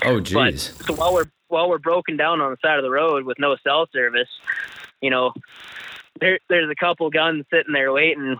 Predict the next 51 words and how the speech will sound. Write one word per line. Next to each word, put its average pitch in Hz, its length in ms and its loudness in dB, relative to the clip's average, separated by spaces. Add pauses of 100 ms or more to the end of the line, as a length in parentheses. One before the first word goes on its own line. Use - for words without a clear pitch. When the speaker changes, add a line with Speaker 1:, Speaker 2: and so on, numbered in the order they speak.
(120)
Speaker 2:
'cause 131 220 4 (500)
we're 160 160 2
thinking 156 400 0
we 151 160 2
might 143 240 2
be 147 140 2
the 147 80 0
next, 143 420 -2
uh, 131 160 2 (180)
next 147 280 0 (200)
pit 170 160 2 (100)
stop 131 300 0
for 147 80 -4
these 135 200 -2
guys 139 260 2
to 127 160 -4
pull 139 180 0
over. 139 320 0
But 120 220 0 (220)
Speaker 1:
Yeah. 107 240 2
Speaker 2:
at - 80 -8
some 190 180 2
point, 185 320 0
they 156 120 0 (140)
actually 165 340 0
did 151 200 2
drive 143 320 0
past 143 380 -2
us. 104 160 -4
There 123 100 2
was 117 140 -2
no 147 260 0
way 156 240 2
they, 131 160 0 (240)
they 135 140 2
could, 139 160 0
uh, 123 240 2
get 139 240 0 (120)
from 127 200 -2
where 139 180 2
they 143 160 2
were 143 360 2
to 135 60 -4
where 131 220 0
they 123 140 0
went 127 320 0 (840)
without 131 380 0
passing 123 400 -2
us. 85 120 0 (440)
So, 104 60 -12
Speaker 1:
Really? 95 460 2